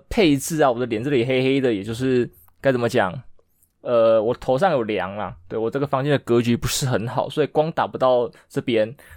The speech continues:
那为什么我胸口是亮着的呢？因为我有那个萤幕桌灯啊，那个萤幕上面那个灯啊，什么？Ben Q的那一个，哎，最贵的那个型号，对，那个价格真的是很难降啊。我也是趁着 Momo 有优惠的时候，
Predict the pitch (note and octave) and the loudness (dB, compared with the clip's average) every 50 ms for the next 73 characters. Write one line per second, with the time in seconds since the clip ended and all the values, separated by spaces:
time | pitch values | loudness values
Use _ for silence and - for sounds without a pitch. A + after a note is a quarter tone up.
0 | - - F3+ F#3 F#3 F3 F3 - - - E3+ F#3 D#3+ C#3 - - - G#3 G#3 G3+ | -6 0 2 4 4 4 4 4 2 2 2 2 0 0 -2 0 0 2 2 2
1 | F3+ - C#3 A#2+ C3 D3 F3 F#3 D#3+ D#3+ C3 B2+ A#2+ B2 A#2+ B2 B2+ C3 - - | 2 2 2 2 2 2 2 2 2 0 -2 -2 -2 -2 0 0 -2 -2 -6 -10
2 | - - - - F3 F3+ F3 E3 D#3+ C#3 C3 C#3 D3 C#3 C3 B2+ B2 G#2+ - - | -16 -16 -4 2 4 4 6 6 6 6 6 6 6 6 6 6 6 4 2 -2
3 | - - - - _ _ _ _ _ _ - C#3 B2 C3+ F3 F#3+ F3+ D3 - - | -10 -20 -20 -20 _ _ _ _ _ _ -8 -2 0 2 4 4 4 4 4 4
4 | D3 C#3 C3 C#3 - - C3 A#2+ A#2 A#2 G#2 F#2+ A#2 C3+ C3 B2 F2+ A#2+ A#2+ C#3 | 4 6 6 4 4 4 4 2 4 2 -2 -2 -2 -2 -2 -2 -2 -4 -4 -4
5 | D3 C#3+ E3 D#3 D3 D3 C#3+ C3 A#2+ - - A2+ A#2 B2+ C3 C3 - A2 D2 - | -2 -2 -2 -2 -2 -2 -2 -4 -4 -4 -2 -2 -2 -2 -4 -6 -8 -10 -12 -12
6 | - _ - G3 G3+ F#3+ F3 - B3 G#3+ F3 C#3+ C3+ C#3+ C#3+ D3 D3 C#3 C#3+ B2+ | 0 _ 2 4 4 2 4 6 6 8 8 8 6 6 6 6 6 8 8 8
7 | A#2 - A#2+ B2 A#2 - F#3 E3 - F3 E3+ C#3+ C3+ C3+ C#3 C3+ C3+ B2 - A#2+ | 8 8 6 4 4 4 4 4 6 6 6 6 8 6 4 4 2 0 0 -2
8 | A2 A2+ C3 C#3+ C3 A2 - - - _ _ _ _ _ - A#2 C3 E3 F3+ E3 | -4 0 2 4 4 4 2 -2 -8 _ _ _ _ _ -6 -4 -4 -2 -4 -4
9 | - - A3 F3+ C#3+ C3 C3 D3 E3+ D#3+ D3+ F3 E3 C#3 B2+ G#2+ G2+ G2+ A2+ B2 | -2 0 0 0 2 0 -2 -2 -2 -2 0 0 0 0 0 -2 -6 -8 -8 -6
10 | - D#3 D3 A#2+ G#2+ A2 B2 E3 F#3 E3 D3+ G3 F#3 - - F#3 D#3+ D3 C#3 C#3 | -2 0 0 0 0 -2 -2 -2 -2 0 0 -2 -2 0 0 2 4 4 4 4
11 | C#3+ D#3 D#3+ D#3+ D#3+ D#3 C#3+ B2+ A2+ A2+ B2+ C#3 C#3 C#3+ C#3+ F3 E3 B2 B2 B2 | 4 4 4 4 4 4 4 4 2 2 2 2 4 4 4 2 2 2 2 0
12 | - - - A2 B2 C3+ C#3 C3 | -2 -4 -4 -2 2 4 4 4